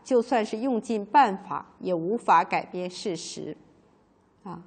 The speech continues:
那么我们只是起初单纯的一个恶念，到后来呢，就会演变成非常大的恶果。啊，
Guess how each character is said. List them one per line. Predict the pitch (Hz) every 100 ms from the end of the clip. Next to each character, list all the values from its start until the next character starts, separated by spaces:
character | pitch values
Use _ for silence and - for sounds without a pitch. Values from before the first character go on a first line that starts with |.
| _ _ _
那 | 254 254
么 | 196 202 202
我 | 190
们 | 190 214 247
只 | - 160
是 | - 214
起 | - 170
初 | 156 196
单 | 202 269 269
纯 | 285 - 151
的 | 185
一 | - 170
个 | 185
恶 | 175 226 170
念， | 190 165 - - _ _ _ -
到 | 247
后 | 247 269
来 | 196 165
呢， | 185 185
就 | 185 233
会 | 214
演 | 170 185 180
变 | 240 208 190
成 | - 165 190 -
非 | 262 262
常 | 185 175
大 | 196
的 | 185 -
恶 | 240 180
果。 | - 165 - - _ _ -
啊， | -